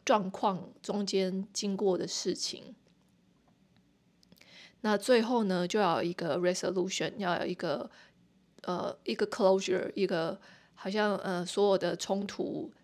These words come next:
暂时被解决了，有得到一个令人满足的，一个令人满足的感受吗？所以我就突然有这个 idea 说，好，那我来试试看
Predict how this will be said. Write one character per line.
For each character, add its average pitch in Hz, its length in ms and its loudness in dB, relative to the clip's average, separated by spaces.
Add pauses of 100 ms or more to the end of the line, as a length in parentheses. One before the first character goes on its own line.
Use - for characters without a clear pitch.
(100)
暂 220 200 2
时 175 280 -6
被 185 240 -2
解 - 320 -10
决 - 220 -6
了， - 240 -6
有 170 180 -6
得 170 180 -2
到 202 220 -2
一 202 80 -2
个 180 300 -4 (180)
令 240 180 -2
人 185 140 -2
满 175 240 -6
足 - 240 -10
的， - 260 -6 (800)
一 254 120 -4
个 220 240 2
令 247 160 0
人 185 120 0
满 175 200 -4
足 - 160 -10
的 180 100 -6
感 - 240 -6
受 202 320 2
吗？ 175 380 -6 (680)
所 240 240 2
以 233 220 2
我 175 120 2
就 190 800 4 (1400)
突 254 200 0
然 175 400 0
有 170 180 -2
这 220 140 -4
个 202 140 0
idea 180 500 0
说， 175 200 -2
好， 208 360 -4
那 208 200 -2
我 170 180 2
来 175 280 -6
试 214 220 -4
试 202 180 -2
看 190 400 -2